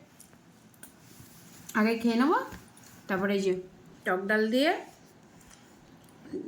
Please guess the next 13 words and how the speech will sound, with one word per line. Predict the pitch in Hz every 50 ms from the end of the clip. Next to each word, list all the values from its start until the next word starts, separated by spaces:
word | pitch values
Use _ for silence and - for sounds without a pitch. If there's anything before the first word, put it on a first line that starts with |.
| 165 175
ভাত, | 180 196 220 247 - - - - -
আর | 170 160 165
এই | 165 170
যে | 175 -
পাঁপড় | 185 165 165 165 165 165
ভাজা, | 170 160 170 170 170
ব্যাস। | 170 165 - - - - - 180
আর | 170 175 180
এই | 185 196
দেখো | 208 247 359 392 247
গাছের | 233 180 - 190 175 170
লঙ্কা, | 170 170 170 175 - - - - - - - - - - 196
ওহো, | 185 170 170 165 165 175